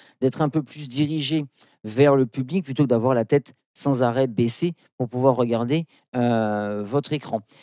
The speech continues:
Il faut savoir une chose, petite précision, c'est que le Opus Quad étant un autonome avant tout et, euh, quatre voies, il se suffit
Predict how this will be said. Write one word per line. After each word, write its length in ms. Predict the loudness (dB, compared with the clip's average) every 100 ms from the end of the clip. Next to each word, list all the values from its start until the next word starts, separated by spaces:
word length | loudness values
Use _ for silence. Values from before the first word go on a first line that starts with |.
| -12
Il 120 | -8 0
faut 140 | 2
savoir 320 | 4 4 2
une 120 | 0
chose, 260 | -2 -4 -2
petite 280 | -4 -8 -10
précision, 540 | -10 -10 -8 -6 -6
c'est 200 | -6 -8
que 220 | -2 -2 -2 _ _ -16
le 680 | -4 0 4 4 4 2 0 -2
Opus 360 | -6 -8 -8
Quad 300 | 2 2 2 -4
étant 420 | -6 0 0 0
un 220 | -2 -4 -2 -2 4
autonome 480 | 2 4 0 2 0
avant 240 | 0 0
tout 220 | -2 -4 -6 _ _ _ 0
et, 280 | 2 4 2
euh, 180 | 0 0 0
quatre 320 | -2 0 -2
voies, 440 | 2 2 2 0 -10 _
il 120 | -8 -6
se 220 | -2 -2
suffit 500 | -2 -4 -4 -4